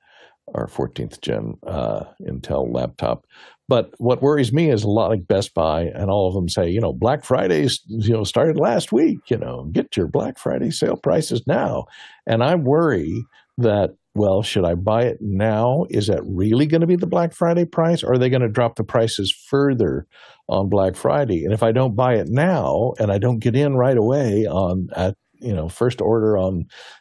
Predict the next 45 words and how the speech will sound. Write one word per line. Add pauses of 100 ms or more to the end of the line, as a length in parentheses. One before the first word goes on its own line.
the
actual
Black
Friday,
will
they
all
be
sold
out
because
they've
been
selling
them
at
Black, (500)
Black
Friday
prices
for,
you
know,
two
weeks
in
advance? (640)
So,
uh,
there's
all
things
to
consider,
whether,
how
deep
their
stock
is
on
those
specially
priced
products.